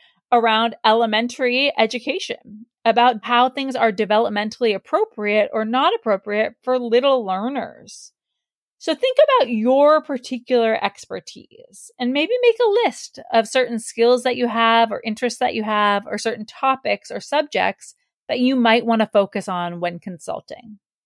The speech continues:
After starting to explore and identify your unique expertise, the second step is really thinking about potential organizations you could work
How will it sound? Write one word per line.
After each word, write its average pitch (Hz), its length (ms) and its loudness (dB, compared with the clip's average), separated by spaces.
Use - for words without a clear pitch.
After 392 280 -2
starting 302 360 2
to 302 120 -6
explore 226 800 2
and 208 160 0
identify 190 680 0
your 190 420 -2
unique 208 540 -4
expertise, - 1040 -10
the 233 120 2
second 403 420 0
step 220 380 2
is 214 160 -4
really 254 240 -2
thinking 254 440 -4
about 220 300 2
potential 220 580 -4
organizations 190 880 -4
you 170 80 -12
could 160 200 -14
work - 180 -18